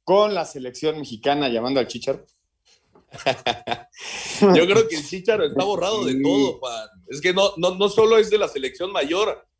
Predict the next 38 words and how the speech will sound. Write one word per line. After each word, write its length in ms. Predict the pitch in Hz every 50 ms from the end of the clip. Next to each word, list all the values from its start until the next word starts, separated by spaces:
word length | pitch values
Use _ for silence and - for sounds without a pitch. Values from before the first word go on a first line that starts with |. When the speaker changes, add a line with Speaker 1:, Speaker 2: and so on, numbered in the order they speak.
| _ _ _
Speaker 2:
y 80 | - 123
aparte, 460 | 131 131 - 156 160 175 175 185 226
imagínate 920 | 220 190 160 135 - 160 185 214 226 226 - 170 156 143 135 135 127 - - _ _
el, 280 | - 110 113 120 127
el 140 | 127 131 123
problemón 640 | - 135 139 135 135 135 135 143 151 175 208 226 226
que 140 | 220 214 -
se 140 | 147 165 147
podría 340 | - 139 143 156 170 196
armar, 500 | 190 190 175 170 170 165 175 185 185 - _ -
Oscarito, 800 | 123 117 - - 131 135 143 151 143 143 156 165 160 - - _ _ _ _ -
el 180 | 127 131 131 -
problemón 440 | 135 143 143 143 - 143 165 190
que 120 | 180 226 220
se 120 | 190 190
podría 260 | 156 135 151 160 170
armar 280 | 180 185 175 185 196 185
si 300 | - - - - 160 151
al 180 | 143 139 135 139
final 320 | 139 135 147 160 185 208
el 140 | 202 165 139
Jimmy 220 | 160 196 214 220
Lozano 440 | 190 160 139 - 156 165 185 208 202
decide 640 | 160 143 127 - 160 185 196 202 196 160 - - _ _ _ _ _
llamar 320 | - 131 135 139 151 165 190
a, 460 | 190 180 165 135 135 131 135 131 131
a 40 | 123
Javier 300 | - 143 139 151 170 190
Hernández 640 | 185 175 165 165 170 180 185 190 185 190 185 - 190 - - _ _ _ _ _
cuando 580 | - 135 139 139 139 139 143 139 139 139 135 135
en 100 | 131 139
la 100 | 135 131
selección 460 | - - 135 135 135 131 - 156 170
mayor, 380 | 185 185 165 147 160 175 190 -
pues, 160 | 185 165 147
no 60 | 160
está 200 | 170 - 220 208
contemplado, 840 | - 190 165 147 139 135 - - 147 151 156 175 190 190 190 -